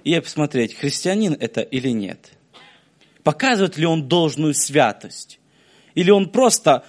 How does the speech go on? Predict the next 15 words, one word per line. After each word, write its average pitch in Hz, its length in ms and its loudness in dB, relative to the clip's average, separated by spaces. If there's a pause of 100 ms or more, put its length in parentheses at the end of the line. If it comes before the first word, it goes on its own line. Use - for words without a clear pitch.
(140)
пустословит 185 1000 2
направо 180 500 4
и 160 40 2
налево? 170 420 2
Невозможно, 185 640 0
скажем 165 320 -2
так, 160 240 -2
его 180 280 2 (280)
как-то 151 420 -2 (140)
за-, 143 340 0
заткнуть, 202 480 0
чтобы 185 220 0
он 190 80 -2
помолчал 196 640 6
немного. 160 580 0